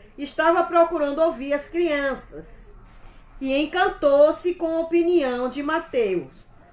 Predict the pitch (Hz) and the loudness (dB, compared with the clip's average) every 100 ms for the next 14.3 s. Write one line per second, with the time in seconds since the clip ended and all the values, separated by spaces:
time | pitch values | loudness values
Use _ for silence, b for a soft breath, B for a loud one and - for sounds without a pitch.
0 | - - 277 294 302 320 330 330 330 - | -16 -2 0 2 0 0 2 2 0 -4
1 | 320 370 370 381 330 320 320 320 - 262 | -4 -2 -2 0 2 2 2 -2 -8 -12
2 | 247 196 170 226 240 233 220 233 240 277 | -8 -8 -6 -4 -2 -2 0 2 2 2
3 | 302 381 427 - - - - - - - | 0 0 -2 -6 -20 -20 -20 -20 -18 -6
4 | 262 269 339 330 240 254 226 143 - - | -4 0 2 2 0 -8 -8 -10 -14 -20
5 | - - - - - - - - - - | -20 -20 -20 -20 -20 -20 -20 -20 -20 -20
6 | - - - - - - - - - - | -20 -20 -20 -20 -20 -20 -20 -20 -20 -20
7 | - - - - 202 247 277 311 349 311 | -20 -20 -20 -20 -6 -2 0 0 -2 0
8 | 320 330 330 269 277 277 302 320 - 285 | 0 0 0 2 0 0 -4 -4 -4 -4
9 | 269 220 165 - - - - - - - | -4 -4 -6 -10 -18 -20 -20 -20 -20 -20
10 | - - - - 285 320 - 370 392 415 | -20 -20 -10 -2 2 2 0 -6 -6 -6
11 | 269 285 269 - 277 285 285 - 254 240 | -2 0 0 -4 -4 -2 -4 -4 -4 -4
12 | 240 240 220 202 208 202 202 233 277 - | -4 -4 -4 -6 -12 -10 -8 -6 -6 -4
13 | 214 196 180 185 247 - - 226 214 220 | -6 -4 -4 -4 -4 -8 -6 -4 -2 -4
14 | 262 - - | -6 -14 -20